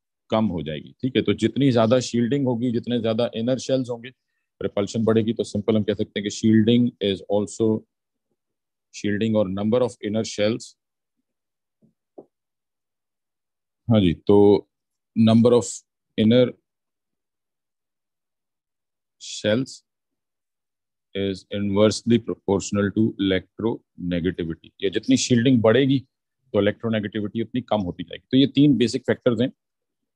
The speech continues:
atomic radius, nuclear charge और shielding effect। ठीक है, अब इसके बाद next हम बात कर लेते हैं, मतलब ये तो factors की बात हो गई। अब आ जाते हैं जरा trend पे, trend of electronegativity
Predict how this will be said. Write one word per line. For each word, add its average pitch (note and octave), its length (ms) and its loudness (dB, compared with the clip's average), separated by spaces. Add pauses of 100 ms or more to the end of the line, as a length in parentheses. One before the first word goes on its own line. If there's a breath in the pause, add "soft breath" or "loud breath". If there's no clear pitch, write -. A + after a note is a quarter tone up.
(260)
atomic A2+ 320 0
radius, B2+ 600 -2
nuclear A#2 360 -6
charge A#2 460 -4
और G#2+ 160 -4
shielding G2+ 440 -4
effect। - 360 -8
ठीक C#3 140 -4
है, C#3+ 140 -4
अब C3 120 2
इसके C3+ 200 0
बाद C3 220 2
next B2+ 300 -4
हम B2+ 100 -2
बात A2+ 240 -2
कर A2+ 60 -4
लेते A2 260 -6
हैं, - 80 -12 (1120)
मतलब A2 140 -2
ये A2 120 0
तो A#2 80 -4
factors - 640 -4
की C#3 120 -6
बात B2+ 280 -2
हो A#2+ 120 -4
गई। A#2 140 -6 (600)
अब B2+ 140 0
आ B2 60 -2
जाते B2+ 240 -6
हैं C#3 80 -4
जरा C3 180 -4
trend A2+ 460 -6
पे, E2+ 160 -10
trend B2+ 520 -2
of A2 60 -6
electronegativity A2 1000 -4